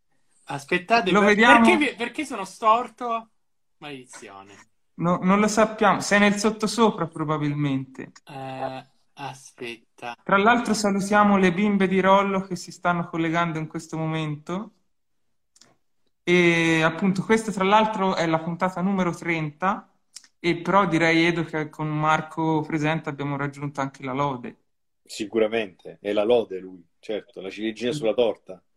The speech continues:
Speaker 2: Esatto, esatto. No, mentre Marco risolve il problema di inquadratura, stavo dicendo che appunto il governo, se non sbaglio, riguardo la sicurezza sui luoghi di lavoro, che, eh, è stato anche un tema ormai sempre più attuale purtroppo,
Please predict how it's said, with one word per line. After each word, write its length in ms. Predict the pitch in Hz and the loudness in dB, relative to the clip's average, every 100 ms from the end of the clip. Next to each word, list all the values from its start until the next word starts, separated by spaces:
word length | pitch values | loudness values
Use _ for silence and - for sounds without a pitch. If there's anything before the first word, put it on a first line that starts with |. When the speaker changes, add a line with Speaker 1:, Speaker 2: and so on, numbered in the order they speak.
| _ _ _ _ _ _ | _ _ _ _ _ _
Speaker 2:
Esatto, 640 | 151 147 156 143 - - - | -6 0 0 0 -4 -14 -8
esatto. 540 | 147 147 139 - - _ - - | -4 -4 -4 -8 -20 _ -14 2
No, 180 | 202 180 | 6 6
mentre 300 | 185 180 190 | 4 2 4
Marco 460 | 214 208 - 196 | 4 4 0 0
risolve 400 | 196 196 202 190 | 0 0 -2 -2
il 80 | 190 | -4
problema 340 | 196 190 202 202 | -2 -2 0 0
di 80 | |
inquadratura, 580 | 190 196 196 190 214 233 | -2 -4 -2 -2 -2 -4
stavo 280 | 214 180 170 | -2 -4 -4
dicendo 420 | 170 180 156 147 | -6 -6 -6 -6
che 140 | 147 165 | -8 -10
appunto 560 | - 170 151 156 156 _ _ _ | -10 -10 -8 -8 -10 _ _ _
il 120 | 170 | -4
governo, 440 | 170 170 165 151 147 | -2 2 2 2 -2
se 140 | 156 | -4
non 140 | 160 160 | -8 -8
sbaglio, 480 | 151 156 147 143 | -2 2 2 0
riguardo 400 | 147 147 170 170 | -2 0 0 -2
la 80 | 151 | -4
sicurezza 640 | 147 160 - 151 160 - | -8 -12 -10 -6 -6 -6
sui 180 | 143 147 | -14 -8
luoghi 260 | 147 151 139 | -4 -4 -4
di 100 | 135 | -6
lavoro, 540 | 139 143 156 143 131 _ _ _ | -6 -6 -4 -4 -6 _ _ _
che, 260 | 135 135 | -8 -6
eh, 640 | - 135 131 131 120 123 - | -6 -4 -4 -4 -6 -8 -10
è 60 | |
stato 340 | 139 - 143 156 | -12 -8 -8 -6
anche 240 | 139 - | -8 -8
un 100 | 131 | -10
tema 380 | 147 143 131 123 | -6 -4 -2 -4
ormai 420 | 131 139 139 127 | -4 -4 -4 -4
sempre 380 | 127 139 135 131 | -8 -10 -12 -12
più 120 | 139 | -12
attuale 480 | 131 - 135 131 127 | -12 -10 -4 -4 -6
purtroppo, 760 | - 131 - 135 127 _ 160 | -12 -16 -8 -8 -8 _ -12